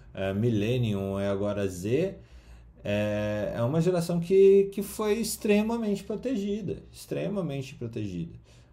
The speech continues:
Eu fui extremamente protegido, pelo que eu entendi, você também foi bastante protegido. Eu, basicamente, as pessoas que estão aqui, é, com condições ou sem condições, houve um,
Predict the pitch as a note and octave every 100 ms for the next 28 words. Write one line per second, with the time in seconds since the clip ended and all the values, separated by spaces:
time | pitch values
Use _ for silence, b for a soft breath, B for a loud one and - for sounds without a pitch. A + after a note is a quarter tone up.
0 | - - F#3 - D#3 B2+ - A#2 G#2+ G2
1 | F#2+ F#2+ E2+ E2+ F2 A2+ F#2+ E2+ A2+ B2+
2 | B2 A#2+ C3+ C#3+ C3+ - C3+ C3+ B2+ B2+
3 | B2 G#2 G2 G2 G2+ G2 - F#2+ F2+ E2+
4 | E2+ G#2+ F#2+ F2+ F2+ F2+ F2 F2+ F#2 F2
5 | A2 A2+ A#2+ B2 B2+ A#2+ A#2+ A#2 A#2+ A#2
6 | A2+ A#2 C3 B2+ B B B - G#2+ A2
7 | A2+ A2 A2+ A2 A2 A2 G#2+ G#2 - -
8 | - - _ - A2 A2+ B2 B2 - -
9 | - F3 G3+ G3 F3 D#3 C#3+ - C#3 C3+
10 | A#2+ D3+ F#3 E3+ C#3 C#3+ C#3 A2+ G#2+ G2+
11 | A2+ C#3+ D3 A#2 B2+ D#3+ D3+ D3 C3+ B2